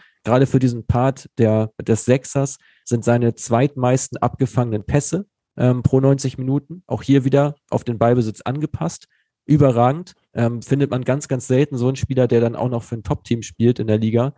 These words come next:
Normalerweise sind die immer so im Tabellenmittelfeld unterwegs, die da die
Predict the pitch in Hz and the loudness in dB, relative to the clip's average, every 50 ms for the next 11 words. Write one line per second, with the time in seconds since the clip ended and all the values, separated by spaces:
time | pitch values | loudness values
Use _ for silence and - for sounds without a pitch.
0 | _ _ _ - - 113 117 117 120 123 120 120 120 113 107 120 113 104 120 123 | _ _ _ -8 -4 -2 0 2 4 4 4 4 2 2 0 -2 -2 -2 -2 -2
1 | - 131 147 147 131 113 113 117 117 120 - - - 117 113 110 - 123 117 110 | -2 0 2 2 2 2 2 2 0 -2 -4 -6 -8 -8 -8 -6 -4 -2 0 2
2 | 113 113 113 135 135 - 135 - - 113 110 - - 107 110 104 98 110 117 123 | 2 2 2 2 2 2 2 2 2 2 0 0 -2 -2 -2 0 2 0 0 -2
3 | - - - _ _ _ _ _ _ - 113 110 117 113 110 107 107 113 110 113 | -4 -8 -16 _ _ _ _ _ _ -8 -2 0 2 2 2 2 0 0 0 0
4 | 110 107 | 0 -2